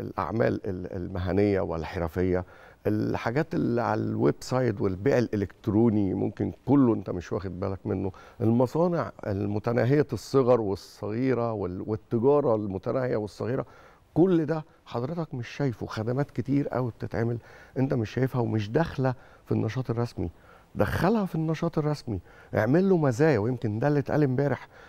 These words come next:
ان احنا هنديله مزايا عشان يدخل في هذا النشاط. يمكن انا كنت قدمت مقترح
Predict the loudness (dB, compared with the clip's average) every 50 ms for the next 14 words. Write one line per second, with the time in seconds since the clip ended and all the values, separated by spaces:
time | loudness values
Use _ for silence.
0 | -12 -6 -2 0 0 0 0 0 -2 0 0 -2 -2 -2 2 4 4 6 6 6
1 | 6 4 -2 -14 -20 -20 -14 -6 -2 0 2 2 2 4 4 4 4 4 4 2
2 | 0 -4 -10 -18 -16 -8 -6 -6 -2 0 0 2 2 4 4 2 2 0 -4 -8
3 | -8 -6 -4 -4 -2 -2 -2 -4 -4 -6 -8 -6 -6 -6 -6 -6 -8 _ -20 -20
4 | -20 -20 -20 -14 -6 -4 -4 -2 0 0 0 0 0 -2 -2 -2 -4 -4 -2 -2
5 | -2 -2 0 0 0 0 0 0 -4 -6 -6 -6 -4 -4 -4 -4 -6 -6 -6 -2
6 | 0 0 0 0 -4 -10 -18